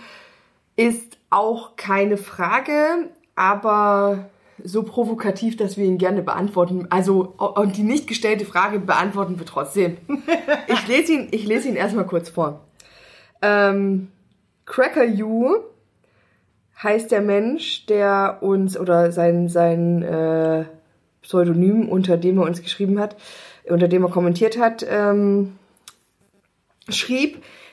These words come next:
wenn man aufgrund einer Krankheit so dick ist, ist es akzeptabel. Was allerdings nicht akzeptabel ist,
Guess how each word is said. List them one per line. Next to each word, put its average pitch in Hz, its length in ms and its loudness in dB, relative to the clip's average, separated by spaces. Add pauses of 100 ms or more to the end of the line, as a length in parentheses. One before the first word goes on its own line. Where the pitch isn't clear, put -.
wenn 247 280 4
man 269 200 0
aufgrund 269 600 0
einer 208 180 2
Krankheit 220 600 -2
so 202 100 2
dick 196 260 0
ist, 269 300 -2
ist 226 200 -2
es 240 120 -8
akzeptabel. 175 760 -2 (160)
Was 196 260 -2
allerdings 190 440 -2
nicht 254 320 0
akzeptabel 175 640 -2
ist, - 380 -4